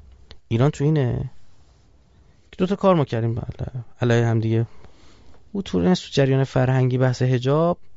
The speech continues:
یه جریان دیگه را بندازه. خب، ما تونستیم تو بحث امنیتی اونجا دیگه یه جریان را بندازیم.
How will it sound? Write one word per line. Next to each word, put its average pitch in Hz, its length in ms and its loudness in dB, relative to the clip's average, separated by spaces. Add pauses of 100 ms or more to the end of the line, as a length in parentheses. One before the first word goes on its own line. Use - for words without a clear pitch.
(800)
یه - 160 -14
جریان 208 440 2
دیگه 113 160 -2
را 113 120 -2
بندازه. 110 340 -4 (1120)
خب، - 160 -8 (480)
ما 190 80 4
تونستیم 208 340 2
تو 196 100 -6
بحث 170 260 0
امنیتی 170 480 2
اونجا 214 180 2
دیگه 240 120 -2
یه 262 100 0
جریان 240 380 0
را 156 100 2
بندازیم. 120 360 -8